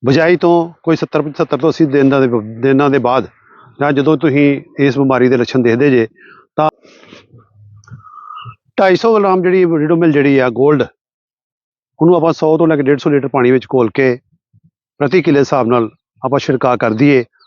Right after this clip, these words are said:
ਖਾਸ ਕਰਕੇ ਸ-, ਬਿਜਾਈ ਤੋਂ ਤੁਰੰਤ ਸੱਤਰ ਤੋਂ ਅੱਸੀ ਦੇ ਦਿਨਾਂ ਦੇ ਵਿੱਚ ਵਿੱਚ ਸਪਰੇਅ ਕਰ ਦਈਏ ਤਾਂ ਸਾਡਾ ਜਿਹੜਾ ਕਾਫੀ ਜਿਹੜਾ ਬਚਾਅ ਹੋ ਜਾਂਦਾ। ਸੋ ਇਹ ਦਵਾਈ ਜਿਹੜੀ ਹੈ, ਇਹ ਦੋਵਾਂ, ਖਾਸ ਕਰਕੇ ਚਿੱਟੀ ਕੁੰਗੀ ਤੇ ਜਿਹੜੀ ਕੁਛ ਹੱਦ ਤੱਕ ਜਿਹੜੇ ਨੇ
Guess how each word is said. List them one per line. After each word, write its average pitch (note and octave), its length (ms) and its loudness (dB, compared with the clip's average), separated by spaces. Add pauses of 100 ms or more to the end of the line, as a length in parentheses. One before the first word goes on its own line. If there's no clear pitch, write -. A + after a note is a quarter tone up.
ਖਾਸ B2+ 200 -2
ਕਰਕੇ C#3+ 200 -4
ਸ-, - 320 -12
ਬਿਜਾਈ C3+ 240 2
ਤੋਂ D#3+ 100 2
ਤੁਰੰਤ D3+ 280 0
ਸੱਤਰ C3 300 -8
ਤੋਂ D3+ 160 0
ਅੱਸੀ D3 200 -2
ਦੇ C3+ 140 -2
ਦਿਨਾਂ A#2+ 220 0
ਦੇ A#2 80 0
ਵਿੱਚ A#2+ 200 -2
ਵਿੱਚ A#2 300 -4 (420)
ਸਪਰੇਅ C3 280 0
ਕਰ A#2+ 160 -2
ਦਈਏ C3+ 260 2
ਤਾਂ - 380 -8
ਸਾਡਾ D#3 140 0
ਜਿਹੜਾ D#3 140 0
ਕਾਫੀ D3 260 -2
ਜਿਹੜਾ C#3 160 2
ਬਚਾਅ A2+ 300 -2
ਹੋ F#2+ 100 -4
ਜਾਂਦਾ। E2 260 -12 (540)
ਸੋ G3 220 0
ਇਹ A3 160 4
ਦਵਾਈ G#3 200 4
ਜਿਹੜੀ F3+ 260 2
ਹੈ, G3 60 0
ਇਹ F#3 200 0
ਦੋਵਾਂ, F#3+ 480 0 (100)
ਖਾਸ D#3 220 -2
ਕਰਕੇ F3 420 -2 (440)
ਚਿੱਟੀ G3+ 240 0
ਕੁੰਗੀ F#3 380 4 (340)
ਤੇ F#3 100 2
ਜਿਹੜੀ F3 180 2
ਕੁਛ F#3+ 240 -2
ਹੱਦ F#3 140 0
ਤੱਕ D3 160 -4
ਜਿਹੜੇ D3+ 200 2
ਨੇ D#3 220 0